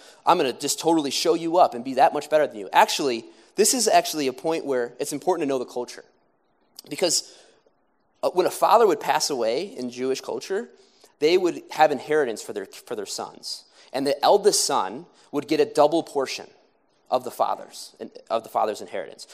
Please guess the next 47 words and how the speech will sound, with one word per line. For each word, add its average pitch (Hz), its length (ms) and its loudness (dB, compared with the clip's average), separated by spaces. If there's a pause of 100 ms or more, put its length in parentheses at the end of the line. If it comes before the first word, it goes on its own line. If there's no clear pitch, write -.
So 170 200 4
all 190 260 10
the 214 80 -4
siblings 196 500 0
would 170 120 -4
receive 165 280 -4
a 170 60 -4
portion, 208 500 -4 (220)
and 143 80 -4
then 147 80 -2
the 139 120 -2
eldest 175 360 2
son 139 160 -4
would 131 140 -8
receive 127 400 -8
double 123 300 2
that. - 360 -16 (640)
And 185 120 2
the 190 100 4
idea 202 360 4
was 131 360 2
the 151 120 -4
eldest 196 380 2
son 151 160 -2
was 131 120 -4
responsible 135 720 -2
for 131 140 -10
carrying 180 680 -2
on, 139 540 -2 (1300)
like, 139 160 0 (160)
how 170 320 4
the, 143 220 0
how 170 140 4
the 139 100 -4
patriarch, 143 480 -8
how 151 120 0
the 127 80 -6
father 131 400 -2
lived. 95 380 -14 (800)
And 147 80 -4
so 196 160 2
what 208 180 4
Elisha 196 440 2
is - 100 -2
saying 139 300 -4
here 196 300 -6
is, 117 280 -6